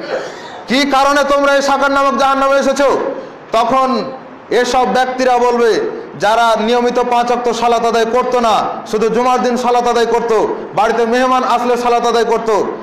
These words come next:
যারা শুধুমাত্র ঈদের দিন সালাত আদায় করত, যারা পিতামাতার মৃত্যুতে সালাত আদায় করত, এসব লোকেরা কিয়ামতের দিন বলবে যে, "লাম নাকু মিনাল মুসাল্লিন, আমরা সালাত আদায়কারী ছিলাম না।" দুদিন একদিন সালাত আদায় করলে মুসল্লি হওয়া যায় না।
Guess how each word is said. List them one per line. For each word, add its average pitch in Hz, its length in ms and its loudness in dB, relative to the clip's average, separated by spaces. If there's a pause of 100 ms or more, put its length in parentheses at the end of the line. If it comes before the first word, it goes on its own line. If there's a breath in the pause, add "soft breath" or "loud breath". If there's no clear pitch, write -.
(140)
যারা 214 220 0
শুধুমাত্র 254 460 0
ঈদের 269 320 2
দিন 269 160 0
সালাত 254 300 0
আদায় 247 160 2
করত, 233 380 0 (380 loud breath)
যারা 220 300 2
পিতামাতার 262 600 2
মৃত্যুতে 269 420 0
সালাত 247 320 0
আদায় 240 160 2
করত, 233 400 0 (260 loud breath)
এসব 254 400 2
লোকেরা 269 380 2
কিয়ামতের 254 540 0
দিন 240 180 0
বলবে 240 360 2 (400 loud breath)
যে, 220 160 0
"লাম 254 240 2
নাকু 262 200 0
মিনাল 262 260 2
মুসাল্লিন, 247 580 0
আমরা 220 300 0
সালাত 220 340 0
আদায়কারী 202 400 -2
ছিলাম 190 320 -2
না।" 135 300 -2 (320 loud breath)
দুদিন 208 260 0
একদিন 226 260 -2
সালাত 220 300 -2
আদায় 214 180 0
করলে 214 180 0
মুসল্লি 214 400 -2
হওয়া 196 200 2
যায় 180 180 0
না। 135 220 -2